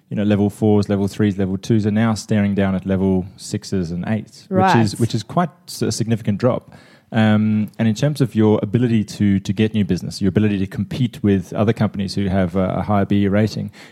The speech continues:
Speaker 1: becomes very challenging. Um, and, and yeah, so we're getting a hell of a lot of, uh, frustration, um, through B E, particularly around ownership.
Speaker 2: Exactly. We've, we've really had that experience with new businesses, with businesses that have been around for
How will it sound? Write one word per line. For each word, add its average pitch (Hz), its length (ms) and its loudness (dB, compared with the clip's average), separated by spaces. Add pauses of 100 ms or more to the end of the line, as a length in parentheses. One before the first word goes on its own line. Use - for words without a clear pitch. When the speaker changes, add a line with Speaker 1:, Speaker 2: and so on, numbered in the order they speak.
Speaker 1:
becomes 110 300 0
very 110 400 4
challenging. 95 680 -8
Um, 98 440 0
and, 104 220 0
and 107 160 2
yeah, 139 160 -4
so 107 140 2
we're 107 100 4
getting 113 320 0
a 90 60 -4
hell 110 120 0
of 117 80 0
a 110 60 0
lot 101 100 4
of, 98 180 0 (480)
uh, 95 200 2
frustration, 101 800 -2 (420)
um, 92 360 -2
through 101 180 0
B 95 220 2
E, 110 80 -6
particularly 135 440 0
around 95 240 2
ownership. 92 360 -6 (1080)
Speaker 2:
Exactly. 226 420 0
We've, 208 240 0
we've 214 300 0
really 208 160 4
had 185 160 0
that 185 100 0
experience 165 500 -6
with 185 200 0
new 240 160 4
businesses, 233 680 0
with 180 200 -2 (340)
businesses 208 420 -2
that 175 100 0
have 165 140 -2
been 147 140 -2
around 165 260 -2
for 170 220 0